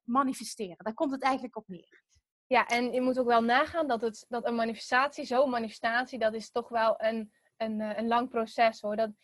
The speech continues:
Speaker 2: in de weken daarvoor
Speaker 1: Ja.
Speaker 2: ben ik ook al waarschijnlijk angstig geweest, heb ik
Speaker 1: Ja.
Speaker 2: dingen gedacht.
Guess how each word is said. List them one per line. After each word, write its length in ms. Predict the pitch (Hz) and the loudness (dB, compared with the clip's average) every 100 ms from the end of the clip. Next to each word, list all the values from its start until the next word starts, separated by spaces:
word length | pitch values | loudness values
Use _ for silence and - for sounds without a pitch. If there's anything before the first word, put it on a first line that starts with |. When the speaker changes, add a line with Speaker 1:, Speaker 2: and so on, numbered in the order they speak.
| _ | _
Speaker 2:
in 140 | 247 254 | 0 2
de 60 | |
weken 280 | 247 240 247 | 4 2 2
daarvoor 340 | 240 254 233 | -2 4 4
Speaker 1:
Ja. 60 | 220 | 6
Speaker 2:
ben 140 | 220 | 4
ik 160 | 214 220 | 4 -2
ook 100 | 220 | 2
al 140 | 214 208 | 2 4
waarschijnlijk 600 | 220 214 - 220 214 214 | 2 2 2 2 2 0
angstig 480 | 240 240 233 - - | 2 2 0 -16 -14
geweest, 360 | 220 214 214 240 | -2 -2 -2 -8
heb 120 | 220 | -10
ik 60 | 208 | 2
Speaker 1:
Ja. 100 | 208 | 2
Speaker 2:
dingen 160 | 202 | 2
gedacht. 480 | 233 214 226 226 | -4 -2 0 0